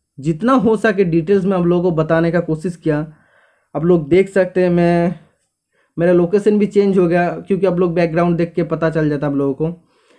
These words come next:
तो कुछ दिन बाद, पन्द्रह दिन, बीस दिन के बाद मैं आप लोगों को मेरा जो,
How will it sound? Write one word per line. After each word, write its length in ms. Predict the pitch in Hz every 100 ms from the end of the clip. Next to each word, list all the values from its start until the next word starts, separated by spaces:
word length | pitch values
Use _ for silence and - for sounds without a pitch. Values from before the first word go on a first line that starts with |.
| _ _ -
तो 120 | 185
कुछ 220 | 180 202
दिन 260 | 170 220 208
बाद, 380 | 202 190 175 - _ _ _ _ _ _ _ _ _ _ -
पन्द्रह 260 | 190 190 196
दिन, 160 | 190
बीस 140 | 175 190
दिन 180 | 180 190
के 100 | 190
बाद 220 | 180 175
मैं 360 | 185 185 175 - _ _ _ _ -
आप 120 | 170
लोगों 180 | 185 185
को 120 | 180
मेरा 260 | 180 180 180
जो, 420 | 180 180 170